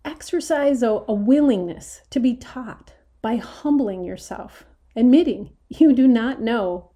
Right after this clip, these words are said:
what you need to do or how to heal. This posture of humility is to be the signature, the calling card of every believer,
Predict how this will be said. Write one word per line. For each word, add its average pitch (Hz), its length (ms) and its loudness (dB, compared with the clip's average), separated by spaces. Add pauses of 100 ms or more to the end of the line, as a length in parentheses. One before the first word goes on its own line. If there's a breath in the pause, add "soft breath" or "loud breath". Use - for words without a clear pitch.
what 214 320 0
you 226 140 -4
need 226 380 -2
to - 100 -12
do 196 480 -4 (300 soft breath)
or 214 140 -2
how 185 260 -8
to 190 80 -12
heal. - 460 -8 (800 soft breath)
This 226 220 -2
posture 190 540 -10
of 185 120 -8
humility 196 680 -8
is 202 180 -12
to 226 120 -10
be 208 160 -8
the 220 100 -8
signature, 254 840 -8 (340)
the 214 300 -2 (320 loud breath)
calling 277 580 -4
card - 420 -16 (300 soft breath)
of 233 160 -2 (200)
every 233 380 -2
believer, 180 540 -8